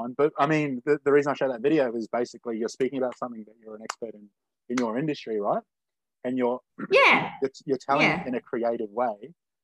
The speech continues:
Speaker 1: that people are
Speaker 2: Yeah.
Speaker 1: engaging with. Like, there's, what, thirty, I can't click into it, thirty-six comments, right?
Speaker 2: Yeah. And I try, and I think a lot of the value add too is I do try and comment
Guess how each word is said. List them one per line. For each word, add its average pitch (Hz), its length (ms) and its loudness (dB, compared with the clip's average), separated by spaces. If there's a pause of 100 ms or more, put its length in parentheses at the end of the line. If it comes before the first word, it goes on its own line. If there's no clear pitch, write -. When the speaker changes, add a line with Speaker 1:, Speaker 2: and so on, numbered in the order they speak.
Speaker 1:
that 113 220 4
people 120 460 0
are 113 180 2
Speaker 2:
Yeah. 233 180 6
Speaker 1:
engaging 110 260 -6
with. - 80 -20 (100)
Like, 104 220 0
there's, 110 180 -2
what, 110 200 -8
thirty, 123 200 0 (120)
I 104 40 -2 (100)
can't 110 160 -2
click - 160 -18
into 107 200 -10
it, - 80 -14 (460)
thirty-six 135 400 2
comments, - 360 -4
right? 165 120 -2 (1200)
Speaker 2:
Yeah. 320 360 0 (1000)
And 285 100 2
I 294 80 4
try, 339 480 4
and 277 140 6
I 285 60 4
think 349 240 -2
a 403 60 2
lot 254 160 4
of 220 100 0
the 214 60 -2
value 208 400 2
add 190 280 -4
too 202 320 2
is 202 160 -4
I 202 100 -2
do 247 260 -2
try 208 320 2
and 196 100 2
comment 196 460 0